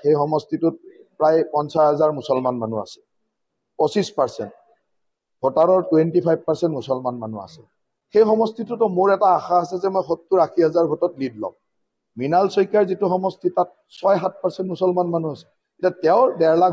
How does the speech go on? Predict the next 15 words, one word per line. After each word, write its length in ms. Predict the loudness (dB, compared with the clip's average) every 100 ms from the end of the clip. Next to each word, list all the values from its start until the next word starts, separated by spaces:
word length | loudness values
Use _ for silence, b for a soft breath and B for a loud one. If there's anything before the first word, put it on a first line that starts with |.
| 0
ভোটত 180 | -2 0
লিড 100 | 0 2
ল'ব 100 | 0 0
পাৰিবনে 380 | -4 -2 -4 -4 -18
নাই? 120 | -20 _ _ _ _ _
তেওঁৰ 180 | 2 4 4
ডেৰ 140 | 4 4
লাখ 100 | 2
ভোটত 220 | 0 0 2
লিড 120 | 2 2
ল'ব 120 | 2 2
পৰা 160 | 2 2 2
তেওঁৰ 200 | 2 2 0 2
সেই 140 | 2 4
ধৰণৰ 340 | 2 2 0